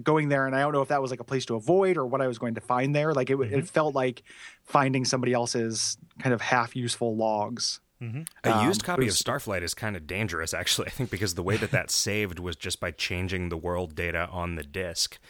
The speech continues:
Speaker 3: So you had to
Speaker 2: Oh.
Speaker 3: make a copy of it to start with if you wanted to.
Speaker 1: This, yeah, I don't, I don't know if the, the Genesis version was the same.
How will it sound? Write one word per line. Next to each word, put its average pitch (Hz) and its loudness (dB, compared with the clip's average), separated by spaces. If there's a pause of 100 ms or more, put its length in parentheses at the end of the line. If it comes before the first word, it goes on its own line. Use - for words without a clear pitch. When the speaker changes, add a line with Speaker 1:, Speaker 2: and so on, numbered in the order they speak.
(200)
Speaker 3:
So - -2
you 95 2
had 92 2
to 85 -2
Speaker 2:
Oh. 120 -2
Speaker 3:
make 87 -6
a 85 -6
copy 98 0
of 85 -4
it - -12
to - -2
start 117 4
with 113 0
if - -16
you 98 -6
wanted 95 -4
to. 85 -4
Speaker 1:
This, 208 4 (640)
yeah, 208 0
I 269 4
don't, 247 2
I - 0
don't 247 2
know 254 4
if - -4
the, 190 2
the 147 -4
Genesis 151 -2
version 139 0
was 123 0
the 120 0
same. 117 -2